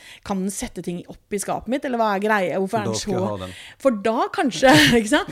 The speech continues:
Speaker 1: Da begynner hjernen min å bare, «Hm, kan, jeg vil skjønne litt av dette her.» Eh, «Nei, nei, nei, du skal ikke ha den, du skal ha denne her.»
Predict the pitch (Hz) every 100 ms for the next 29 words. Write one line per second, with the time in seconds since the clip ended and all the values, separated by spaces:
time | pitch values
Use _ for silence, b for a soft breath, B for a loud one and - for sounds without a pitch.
0 | B - 294 403 285 269 220 196 196 196
1 | 208 180 208 494 381 190 320 254 117 233
2 | 440 - 403 180 175 185 185 220 349 466
3 | B B B B B - 262 269 247 294
4 | 277 226 196 - 190 202 180 175 175 202
5 | 185 175 -